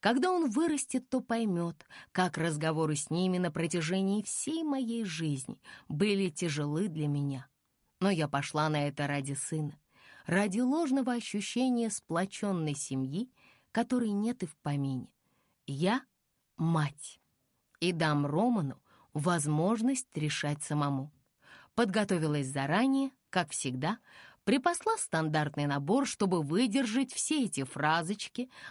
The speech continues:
от которых меня трясёт, дабы после разговора не уйти в затяжную депрессию. Не ем, не сплю, кортизол уже в крови. А всё из-за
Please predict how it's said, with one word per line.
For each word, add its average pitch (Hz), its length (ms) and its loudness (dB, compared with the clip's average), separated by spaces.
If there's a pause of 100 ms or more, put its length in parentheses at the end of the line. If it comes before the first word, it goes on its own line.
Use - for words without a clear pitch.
от 202 160 0
которых 196 420 0
меня 185 240 0
трясёт, 180 560 -4 (340)
дабы 202 380 2
после 277 560 0
разговора 226 560 2
не 202 180 2
уйти 185 360 0
в 170 60 -4
затяжную 151 600 0
депрессию. 185 720 -4 (340)
Не 175 240 2
ем, 208 400 2
не 156 120 2
сплю, 185 420 0
кортизол 175 720 0
уже 247 180 0
в 240 80 -4
крови. 196 460 -2 (580)
А 196 140 0
всё 330 260 0
из-за 247 260 -2